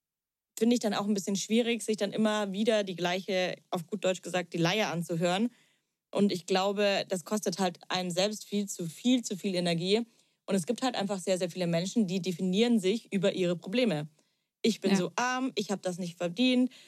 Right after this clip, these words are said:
Speaker 1: mir geht's so schlecht und das und das und bla und überhaupt.“ Und für manche Leute ist das halt wirklich die Identität und die wollen halt auch daran gar nichts ändern, weil es halt gelernt ist und weil die das
Speaker 2: Ja.
Speaker 1: kennen. Sie müssten da quasi raus aus ihrer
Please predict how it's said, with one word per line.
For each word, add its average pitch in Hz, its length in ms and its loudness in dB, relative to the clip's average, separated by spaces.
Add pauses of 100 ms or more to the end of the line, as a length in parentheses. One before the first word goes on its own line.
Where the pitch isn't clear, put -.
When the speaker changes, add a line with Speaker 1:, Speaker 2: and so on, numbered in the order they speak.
(140)
Speaker 1:
mir 190 120 2
geht's 175 220 -2
so 185 80 -6
schlecht 254 500 0
und 180 160 -4
das 185 180 -2
und 175 160 -6
das 247 280 -2
und 190 120 -6
bla 180 200 0
und 170 200 -8
überhaupt.“ 240 480 0 (440)
Und 202 220 0 (220)
für 196 120 0
manche 233 420 2
Leute 214 380 0
ist - 180 -6
das 214 100 -6
halt 170 160 -4
wirklich 202 300 -2
die 190 260 -4
Identität 196 720 2
und 180 160 -4
die 170 100 -4
wollen 285 320 0
halt 170 220 -2
auch 160 140 -4
daran 165 360 -4
gar 156 140 -6
nichts 165 180 -6
ändern, 165 460 -2
weil 165 160 0
es - 140 -10
halt 185 160 -2
gelernt 240 360 2
ist 156 280 -6 (500)
und 190 140 2
weil 170 80 2
die 180 100 0
das 185 120 2
Speaker 2:
Ja. 233 80 4
Speaker 1:
kennen. 208 320 0 (280)
Sie 196 80 2
müssten 247 240 4
da 202 60 2
quasi 190 280 -2
raus 196 300 0
aus 175 140 -6
ihrer 180 340 0